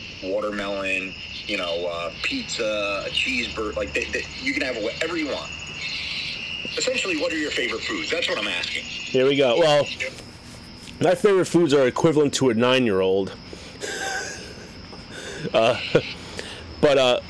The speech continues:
Speaker 2: first, I love veal cutlets. Veal cutlets or chicken cutlets is probably my favorite food.
Speaker 1: Mm-hmm.
Speaker 2: Anything involving them.
Speaker 1: Really?
Speaker 2: Yeah. I'm a big
Speaker 1: I've never seen you eat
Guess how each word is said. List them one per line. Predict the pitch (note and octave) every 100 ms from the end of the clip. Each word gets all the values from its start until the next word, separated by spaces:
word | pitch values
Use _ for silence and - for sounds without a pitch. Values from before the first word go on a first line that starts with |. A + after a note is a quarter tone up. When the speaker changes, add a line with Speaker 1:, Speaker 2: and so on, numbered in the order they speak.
| -
Speaker 2:
first, | - F3+ F3+
I | C3
love | C3+ C#3 D3
veal | C3 C3+ C#3
cutlets. | - B2 F#2 D2+ - - - - - - - - - - - - - - - - - -
Veal | C#3+ E3+
cutlets | - F3 E3 D#3+ - -
or | D3+
chicken | - D#3+ C#3
cutlets | - C3+ B2 -
is | G#2
probably | - C3+ C3+
my | A#2
favorite | - C3+ B2+ G#2
food. | - G2+ D#2 C#2+ - - - - - - - - - - -
Speaker 1:
Mm-hmm. | -
Speaker 2:
Anything | D3 E3 E3+
involving | D#3 C#3 C3 B2+ A#2
them. | G2+ E2
Speaker 1:
Really? | D2+ - - - - - - -
Speaker 2:
Yeah. | F#3 G3 F#3+ - - - - - - - - - - - - - - - - - -
I'm | A2+
a | F#2 -
big | B2 A#2+ A#2+ A#2
Speaker 1:
I've | D3+
never | D3+ E3 G#3
seen | - E3
you | D#3
eat | D3 D3